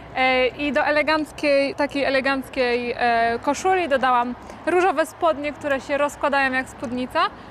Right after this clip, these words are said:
więc są bardzo fajne do zdjęć. E, i wykorzystałam sporo akcesoriów, bo wykorzystałam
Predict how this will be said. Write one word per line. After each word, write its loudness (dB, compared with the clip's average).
więc -6
są -4
bardzo 0
fajne -4
do -2
zdjęć. -2
E, 2
i -6
wykorzystałam -2
sporo 0
akcesoriów, -4
bo 0
wykorzystałam -2